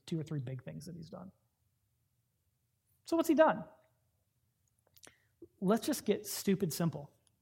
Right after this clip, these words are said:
okay? Did y'all wake up this morning? I know y'all are awake. The kids on their phone up there, I'm not so sure that they're awake. Uh, I know you're awake, okay? Are you healthy?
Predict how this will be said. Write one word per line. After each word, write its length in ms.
okay? 260
Did 140
y'all 140
wake 200
up 160
this 160
morning? 240
I 80
know 100
y'all 340
are 60
awake. 240
The 160
kids 240
on 80
their 80
phone 240
up 100
there, 120
I'm 80
not 180
so 100
sure 220
that 160
they're 140
awake. 400
Uh, 200
I 60
know 200
you're 200
awake, 460
okay? 280
Are 40
you 100
healthy? 500